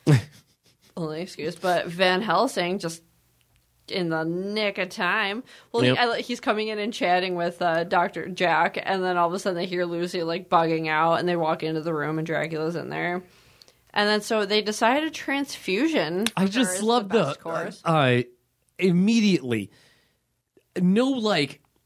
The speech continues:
Speaker 1: he just jumped right to the conclusion.
Speaker 2: Yeah.
Speaker 1: "Vampire! Nosferatu!" Like,
Speaker 2: I mean, you
Speaker 1: right
Speaker 2: see
Speaker 1: away.
Speaker 2: a man drinking out of her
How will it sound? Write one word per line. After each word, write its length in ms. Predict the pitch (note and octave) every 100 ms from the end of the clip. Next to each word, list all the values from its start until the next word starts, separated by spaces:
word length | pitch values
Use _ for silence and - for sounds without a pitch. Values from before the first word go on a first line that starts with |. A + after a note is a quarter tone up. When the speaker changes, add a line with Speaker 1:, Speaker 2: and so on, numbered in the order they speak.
| _ _ _ _ -
Speaker 1:
he 240 | C#3+ B3
just 280 | B3+ G#3+ -
jumped 360 | - F#3+ C3+ A#2+ A2 A#2+
right 240 | G3 G3 -
to 120 | E3+
the 100 | D#3
conclusion. 680 | D3+ C3 D3 C3+ G#2+ G#2+
Speaker 2:
Yeah. 420 | G2+ F3+ - E3 - - _ _ -
Speaker 1:
"Vampire! 580 | C3 F3+ A3 D#4+ A#3+ - _ -
Nosferatu!" 720 | F3 - A3+ C4+ C4 A#3+ - _ _ _ -
Like, 120 | D3+
Speaker 2:
I 80 | D4+
mean, 340 | D4 C#4+ C#4
you 140 | C#3
Speaker 1:
right 180 | G#3+ G#3+
Speaker 2:
see 100 | F#3+
Speaker 1:
away. 220 | F3 D#3
Speaker 2:
a 40 | A#2+
man 220 | A3 G#3+
drinking 360 | G#3 F#3+ G3+ F3+
out 260 | F3 E3+
of 60 | D#3+
her 420 | D#3+ D#3+ D#3+